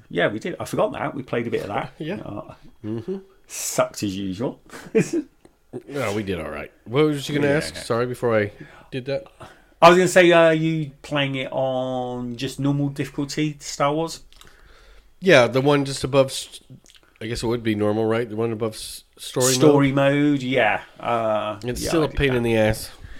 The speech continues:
Speaker 1: It is a pain in the ass. I would say it's the most difficult game I've played this year.
Speaker 2: Yes,
Speaker 1: Um,
Speaker 2: same here.
Speaker 1: Uh, but I enjoyed it. I got to the end, uh, so I feel a bit of accomplishment there.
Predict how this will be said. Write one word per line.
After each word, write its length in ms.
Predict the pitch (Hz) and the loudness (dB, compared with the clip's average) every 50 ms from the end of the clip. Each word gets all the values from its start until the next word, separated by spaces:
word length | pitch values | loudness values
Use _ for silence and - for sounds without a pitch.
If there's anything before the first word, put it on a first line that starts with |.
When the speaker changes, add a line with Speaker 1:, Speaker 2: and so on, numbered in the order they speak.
| - - - | -16 -14 2
Speaker 1:
It 120 | - 156 170 | 8 10 10
is 100 | 165 160 | 10 10
a 40 | 156 | 6
pain 260 | - - 120 117 113 | 2 0 0 2 0
in 40 | 110 | 0
the 80 | 107 | 0
ass. 200 | 107 104 107 - - | 0 -2 -2 2 8
I 140 | 185 185 190 | 10 10 10
would 160 | 185 175 - | 10 8 4
say 220 | - - 202 202 | 4 4 6 6
it's 160 | 185 - - - | 4 2 0 0
the 60 | 151 | 0
most 240 | 147 143 139 - - | 0 0 0 -2 -2
difficult 440 | 139 135 - - - 131 123 - - | -4 -2 -2 -2 -2 -2 -2 -2 -2
game 320 | - 123 120 117 117 117 | -2 0 0 0 0 0
I've 220 | 113 110 110 - - | 0 -2 -4 -4 -6
played 320 | - - 113 113 107 - | -6 -4 -4 -4 -6 -6
this 220 | - - - - | -8 -8 -6 -6
year. 260 | 117 117 135 143 139 - - - - - - - - - - - - - | -4 -4 -4 -4 -6 -10 -14 -16 -18 -18 -20 -18 -16 -14 -14 -14 -14 -10
Speaker 2:
Yes, 340 | 120 113 113 107 92 90 - | -6 -4 -2 -2 -2 -4 -4
Speaker 1:
Um, 260 | 110 113 110 107 110 | -2 0 0 0 0
Speaker 2:
same 160 | 120 113 110 | 0 0 0
here. 260 | 110 101 92 104 - - - - - - _ _ _ _ - - - - - - - - _ - | 0 0 -2 -2 -4 -8 -14 -20 -20 -20 _ _ _ _ -20 -20 -20 -20 -20 -20 -20 -20 _ -10
Speaker 1:
Uh, 160 | - 107 104 | -6 -6 -4
but 120 | 101 104 - 151 | 0 4 6 8
I 40 | 165 | 8
enjoyed 320 | 180 175 180 196 180 147 | 6 6 4 2 2 2
it. 100 | 139 - - | 0 -2 -2
I 80 | - 139 | -2 -2
got 180 | 139 180 147 | -2 -2 -4
to 100 | - - | -4 -4
the 140 | 143 135 123 | -4 -4 -4
end, 320 | 113 113 120 127 139 - - - - - | -4 -4 -6 -10 -12 -14 -18 -20 -20 -16
uh, 380 | - - 52 - 50 - - - | -12 -10 -10 -10 -10 -10 -12 -12
so 200 | - - - 65 | -12 -10 -8 -8
I 60 | - | -8
feel 360 | - - 127 123 120 - - - | -8 -6 -6 -6 -6 -6 -8 -10
a 60 | 110 | -12
bit 240 | 107 - - 117 - | -8 -6 -4 -4 -4
of 80 | 101 | -6
accomplishment 720 | 101 95 - - 95 - 101 95 92 - - 98 95 - | -8 -10 -8 -10 -10 -8 -10 -10 -12 -12 -12 -12 -12 -10
there. 200 | 90 104 113 110 | -10 -8 -8 -10